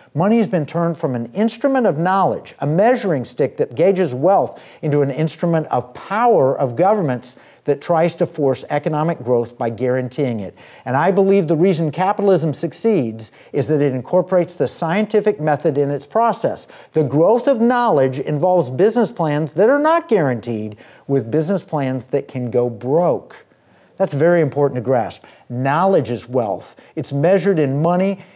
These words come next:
and money can be measured by time. The act of discovery is mimicked with the act of mining. So gold functions as money because you have to discover it and mine it. Now, these are deep concepts.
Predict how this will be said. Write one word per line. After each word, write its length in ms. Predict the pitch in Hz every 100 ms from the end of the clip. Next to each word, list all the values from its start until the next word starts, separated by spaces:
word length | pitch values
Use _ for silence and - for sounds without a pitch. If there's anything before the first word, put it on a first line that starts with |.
| _ _
and 340 | 170 127 131 156
money 280 | 190 220
can 200 | 220 160
be 100 | 147
measured 420 | 135 135 139 156 131
by 140 | 139
time. 440 | 139 139 117 202
The 140 | - 123
act 320 | 135 170 -
of 80 | 202
discovery 580 | 185 - - 190 180 180
is 100 | 117
mimicked 640 | 120 143 185 139 - -
with 140 | 127 143
the 100 | 127
act 240 | 123 123
of 80 | 135
mining. 380 | 139 135 107 -
So 180 | -
gold 420 | 156 135 170 214 208
functions 520 | - 123 - 127 117
as 100 | 127
money 400 | 127 208 233 131
because 220 | 120 127
you 100 | 139
have 140 | 151
to 80 | 156
discover 600 | 143 139 - 185 175 143
it 60 | 120
and 240 | 117 110
mine 260 | 113 113 107
it. 80 | - _ _ _ _ _ _ _ -
Now, 140 | 202
these 180 | 165 226
are 80 | 196
deep 300 | 135 185 175
concepts. 640 | 170 147 135 87 - -